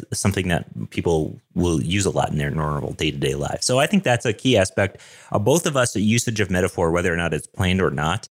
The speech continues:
Like you said, just getting comfortable talking is a big thing. And how do you get comfortable talking? Uh, in my mind, I had to do it through reps.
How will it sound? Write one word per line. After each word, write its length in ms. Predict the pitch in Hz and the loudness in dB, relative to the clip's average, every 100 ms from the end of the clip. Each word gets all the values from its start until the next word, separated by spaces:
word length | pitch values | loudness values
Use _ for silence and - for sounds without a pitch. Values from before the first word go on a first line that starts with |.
| - | 0
Like 160 | 127 | 2
you 100 | 165 | 2
said, 360 | 147 - 92 85 _ - | 2 2 2 0 _ -2
just 300 | 208 208 - | 0 0 -2
getting 200 | 196 170 | 2 2
comfortable 440 | - 110 123 87 | 2 0 0 0
talking 560 | - - 80 80 85 69 | -2 -2 -2 0 0 0
is 120 | 71 | 0
a 60 | 82 | 0
big 240 | 78 73 | -2 -2
thing. 180 | 87 73 | -2 -2
And 120 | 76 | 0
how 80 | 117 | -2
do 80 | 151 | 0
you 40 | |
get 220 | 170 156 | -2 -2
comfortable 360 | - 160 160 160 | 0 0 0 -2
talking? 580 | - 160 160 165 165 - | 2 2 2 -2 -2 0
Uh, 320 | 139 147 - | 0 0 0
in 160 | 113 143 | 0 2
my 200 | 147 180 | 2 2
mind, 480 | 160 131 131 131 - - | 2 2 2 0 -2 0
I 160 | 127 | 2
had 120 | 156 | 2
to 60 | 117 | 2
do 200 | 107 107 | 2 4
it 120 | - | 2
through 200 | 104 104 | 2 2
reps. 560 | 90 110 104 101 - | 4 6 4 2 -6